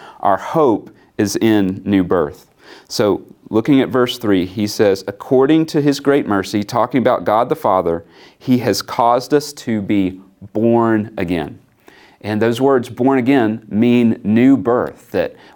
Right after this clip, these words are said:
we have gone from death in our sin to life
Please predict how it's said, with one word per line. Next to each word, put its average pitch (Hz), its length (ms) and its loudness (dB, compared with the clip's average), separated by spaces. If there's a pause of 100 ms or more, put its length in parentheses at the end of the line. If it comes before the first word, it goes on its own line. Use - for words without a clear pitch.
we 117 120 0
have 117 160 0
gone 117 240 0
from 104 360 -4
death 123 580 -2
in 117 120 2
our 131 140 0
sin 98 600 -2 (180)
to - 140 -6
life 101 420 0